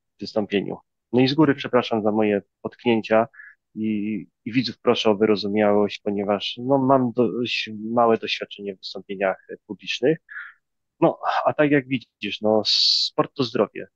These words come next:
No, ale jak to się mówi, głupota i brawura, e, boli. No, niestety podczas spokojnej przejażdżki, e, przez las troszkę podniosła mnie fantazja, no i przeleciałem przez kierownicę, uderzając, e, głową o podłoże.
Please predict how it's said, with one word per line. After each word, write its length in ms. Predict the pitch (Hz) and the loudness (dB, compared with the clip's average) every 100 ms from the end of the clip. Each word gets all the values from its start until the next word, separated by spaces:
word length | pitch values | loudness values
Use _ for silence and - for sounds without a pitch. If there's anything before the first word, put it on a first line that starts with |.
| _ | _
No, 240 | 117 113 117 | -2 0 2
ale 240 | 117 117 113 _ _ | 2 0 -2 _ _
jak 180 | 123 120 | -6 -6
to 80 | - | -6
się 140 | - | -8
mówi, 260 | 123 117 113 - - _ | -6 -4 -8 -10 -20 _
głupota 420 | 117 113 151 - 139 | -10 -4 -2 2 0
i 60 | |
brawura, 600 | 123 123 117 120 117 110 - 107 | 2 0 2 2 2 2 -2 -2
e, 160 | 107 | -2
boli. 340 | 104 110 113 160 - _ _ _ _ _ _ _ _ - | 0 0 0 -6 -8 _ _ _ _ _ _ _ _ -20
No, 260 | - - - 127 | -14 -14 -4 0
niestety 360 | 135 160 - | 2 0 -2
podczas 400 | - - 117 - _ _ | -8 -4 -4 -4 _ _
spokojnej 600 | - - 135 143 131 123 | -12 -6 0 2 4 2
przejażdżki, 720 | - 127 123 117 - - 110 - - - _ _ | 2 2 4 2 -6 -6 -6 -8 -20 -20 _ _
e, 160 | 107 104 | -2 -2
przez 260 | - 117 107 | -2 -2 2
las 280 | 120 - | 2 2
troszkę 320 | - 117 - 117 | -4 -4 -2 -4
podniosła 420 | 120 123 - 113 | -2 -2 0 0
mnie 140 | 113 | 0
fantazja, 720 | 117 113 - 156 123 113 127 - _ _ _ | 0 -2 0 -2 2 2 2 0 _ _ _
no 80 | 143 | -2
i 40 | 143 | 0
przeleciałem 600 | - 151 131 131 117 117 | 2 2 4 4 4 2
przez 540 | - 113 - - - | -2 -4 -6 -14 -4
kierownicę, 520 | - 113 107 113 - 107 | 0 2 2 0 2 2
uderzając, 640 | 110 104 104 104 104 - | 2 2 2 2 -2 -6
e, 440 | 95 98 95 95 | -4 -2 -2 -2
głową 380 | 98 113 104 104 | 2 2 2 0
o 60 | 101 | 0
podłoże. 460 | 110 104 92 - | -4 -6 -8 -8